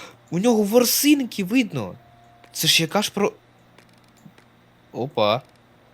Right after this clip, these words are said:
Опа-па! У мене тут пил літає біля монітору. Бляха, ну це така... це таке пропрацювання до детал-, Пішов. Він пішов. А ну-ка, почекай.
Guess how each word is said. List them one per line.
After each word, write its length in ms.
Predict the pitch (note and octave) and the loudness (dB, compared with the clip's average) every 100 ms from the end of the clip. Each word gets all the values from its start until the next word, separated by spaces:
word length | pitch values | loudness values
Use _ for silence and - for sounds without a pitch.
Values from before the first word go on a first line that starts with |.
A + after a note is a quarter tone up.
| _ _ _ _ _ _ _ _ - | _ _ _ _ _ _ _ _ -4
Опа-па! 840 | F3+ A3 - C3 B2+ - D#3 E3 F3+ _ - - _ G3 A#3 D3+ - | 0 0 2 0 0 -2 -2 -2 -8 _ -20 -20 _ -18 -16 -16 -12
У 60 | |
мене 200 | C3+ D3+ | -6 -4
тут 280 | D#3 D#3+ D3 - | -4 -4 -4 -2
пил 180 | G#3 B3 | 0 0
літає 420 | D3 C3 A#2+ A2+ | 0 -2 -2 -2
біля 260 | A#2 A#2 | -4 -6
монітору. 580 | A2+ A#2 A#2 A2+ A2+ G#2+ - - - - | -6 -8 -8 -8 -8 -8 -16 -18 -18 -12
Бляха, 320 | A#2 E3+ F3+ | -2 -2 -2
ну 80 | C#3+ | -8
це 120 | C#3 | -8
така... 320 | D3 D3 D#3 - | -8 -4 -4 -4
це 160 | - D3 | -8 -8
таке 260 | C#3+ - | -8 -4
пропрацювання 800 | A3+ D#4+ - G3+ - E3+ F3 D3+ | -4 -4 -4 -6 -4 -2 -2 -2
до 120 | C3+ | -6
детал-, 400 | B2 C3+ C3 D3 - - - _ _ - _ - - _ - - | -6 -6 0 0 0 -16 -20 _ _ -20 _ -20 -20 _ -20 -14
Пішов. 460 | - - E3+ D3 C#3 - - - - | -6 -2 0 0 -2 -10 -20 -20 -10
Він 120 | D3 | -10
пішов. 380 | D3+ E3+ C3+ B2 - _ _ _ _ _ _ _ _ _ - _ - | -6 -4 -4 -6 -12 _ _ _ _ _ _ _ _ _ -20 _ -10
А 100 | C3+ | -6
ну-ка, 240 | C3+ B2+ | -6 -6
почекай. 840 | B2+ C#3 - G#3+ - G3 C3 D3+ | -4 -2 -2 -4 0 4 4 2